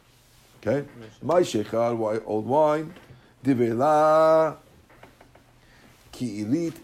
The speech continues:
Speaker 1: Depira, who we're talking about pressed figs that comes from a place called Kila,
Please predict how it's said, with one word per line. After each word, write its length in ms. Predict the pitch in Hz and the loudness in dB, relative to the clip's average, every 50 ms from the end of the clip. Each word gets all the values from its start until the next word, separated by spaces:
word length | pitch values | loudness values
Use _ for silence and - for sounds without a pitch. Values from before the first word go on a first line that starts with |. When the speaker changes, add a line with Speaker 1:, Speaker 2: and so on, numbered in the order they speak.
| - - | -12 -8
Speaker 1:
Depira, 560 | 143 151 147 - 156 165 165 165 165 147 117 | -8 -6 -4 -4 -2 0 0 0 0 -2 -2
who 280 | 101 117 123 120 117 113 | -2 -2 -2 -2 -2 -2
we're 140 | 113 120 113 | -2 -4 -4
talking 440 | 113 - 147 160 - 151 151 147 | 0 0 -2 -2 -2 -6 -10 -8
about 340 | 151 147 156 156 151 - - - - _ _ _ _ - - - _ _ - _ - _ _ _ _ _ _ _ _ - - - - - - - - - _ _ _ _ _ _ - - | -4 -2 0 0 -2 -2 -6 -14 -20 _ _ _ _ -20 -20 -20 _ _ -20 _ -20 _ _ _ _ _ _ _ _ -20 -20 -20 -20 -20 -20 -20 -20 -20 _ _ _ _ _ _ -16 -2
pressed 440 | - 143 160 165 156 - - - - - - - - _ _ _ _ _ _ _ _ _ _ - - | 0 2 2 2 0 -4 -10 -16 -18 -20 -20 -20 -20 _ _ _ _ _ _ _ _ _ _ -20 -20
figs 680 | - - - 165 135 104 98 104 104 - - - - - _ _ _ _ _ _ - - - _ _ _ _ _ _ | -16 -4 -2 -2 -2 -2 -6 -10 -14 -14 -14 -16 -20 -20 _ _ _ _ _ _ -20 -20 -20 _ _ _ _ _ _
that 180 | - 113 113 - | -8 -8 -8 -4
comes 240 | - 147 160 147 131 | -4 -4 -4 -2 -4
from 140 | 165 156 143 | -4 -4 -2
a 40 | |
place 220 | 123 151 156 143 147 | -2 -2 -2 -2 -2
called 300 | - 156 156 139 - - | -4 -4 -4 -4 -6 -10
Kila, 520 | - - 202 180 143 117 110 110 107 117 | -12 -6 -2 0 2 2 2 0 -2 -4